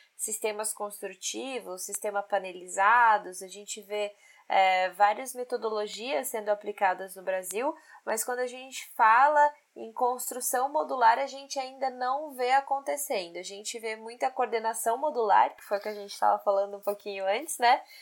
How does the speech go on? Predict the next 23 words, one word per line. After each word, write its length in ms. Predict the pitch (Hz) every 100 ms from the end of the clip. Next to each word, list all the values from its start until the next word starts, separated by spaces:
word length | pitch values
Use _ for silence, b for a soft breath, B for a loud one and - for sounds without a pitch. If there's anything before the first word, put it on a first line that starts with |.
| B -
Mas 160 | 208
a 60 | 233
gente 260 | 247 247 254
não 200 | 254 277
vê 80 | 262
a 100 | 262
construção 760 | - 285 320 349 330 302 262
modular. 600 | 262 262 277 254 170 - -
Por 80 | - -
que 160 | 403
que 100 | 466
você 320 | 453 381 -
acha 260 | 294 277 269
que 160 | 262 240
isso 160 | -
acontece? 760 | 233 - 214 208 180 226 - -
Acha 300 | - 277 330
não? 260 | 254 190 156 b b b b _
Qual 180 | 233 -
que 100 | 294
é 20 |
a 40 |
sua 720 | 285 - 262 254 240 220 208